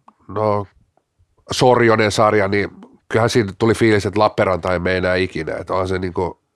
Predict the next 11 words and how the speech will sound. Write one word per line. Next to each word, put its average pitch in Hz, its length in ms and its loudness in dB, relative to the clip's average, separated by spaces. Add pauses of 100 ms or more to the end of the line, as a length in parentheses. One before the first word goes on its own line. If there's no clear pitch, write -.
(220)
hemmetin, 92 460 -4 (880)
hemmetin 139 360 4
vaarallinen 120 460 4
paikka, 107 420 2
että 98 140 0
ei 107 100 2
kyllä 110 180 0
itseä 107 280 0
kiinnosta 98 420 -4
mennä. 92 260 -2
Ja 90 180 -2